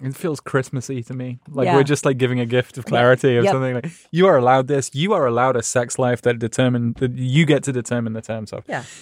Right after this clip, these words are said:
Speaker 1: You do not have to accept somebody else's casting of you as a sexual subject because it suits their emotional needs to do so.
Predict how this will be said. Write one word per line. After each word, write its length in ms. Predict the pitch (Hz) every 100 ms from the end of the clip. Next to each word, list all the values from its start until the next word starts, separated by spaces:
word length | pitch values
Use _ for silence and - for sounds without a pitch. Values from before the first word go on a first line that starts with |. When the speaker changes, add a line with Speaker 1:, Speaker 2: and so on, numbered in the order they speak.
| _
Speaker 1:
You 160 | 143 170
do 100 | 175
not 200 | 165 147
have 120 | 143
to 120 | 139 127
accept 320 | 120 135 -
somebody 260 | 131 123 127
else's 320 | 139 135 123
casting 420 | - 139 131 147
of 80 | 123
you 140 | 123
as 120 | 120
a 60 | 117
sexual 360 | - 117 - 123
subject 440 | 123 123 123 123
because 200 | 120 -
it 200 | 120 -
suits 300 | - 127 120
their 280 | 110 131 131
emotional 420 | 120 117 - 127
needs 220 | 123 120
to 80 | -
do 140 | 120 117
so. 240 | - 120